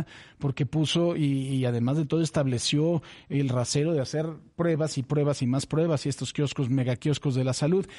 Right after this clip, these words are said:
y creo que así pudo revertir lo que estaba sucediendo en la Ciudad de México.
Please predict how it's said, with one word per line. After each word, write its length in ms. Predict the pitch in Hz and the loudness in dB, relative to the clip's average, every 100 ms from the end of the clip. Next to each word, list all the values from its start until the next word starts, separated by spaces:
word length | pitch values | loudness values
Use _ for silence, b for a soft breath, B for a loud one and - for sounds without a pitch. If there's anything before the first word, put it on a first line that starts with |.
| B | B
y 140 | 147 147 | -2 0
creo 260 | 170 175 | 2 0
que 100 | - | 0
así 240 | 127 - 180 | -2 0 -2
pudo 360 | 165 165 165 | 2 2 4
revertir 540 | 147 143 135 127 170 180 | 2 2 2 0 0 0
lo 100 | 139 | 0
que 60 | |
estaba 260 | 123 147 143 | 0 0 0
sucediendo 480 | 131 131 135 143 139 | -2 -2 2 2 2
en 60 | |
la 60 | 131 | 0
Ciudad 240 | - 123 | 0 0
de 100 | 131 | 2
México. 520 | 151 190 180 156 185 | 2 0 -2 0 0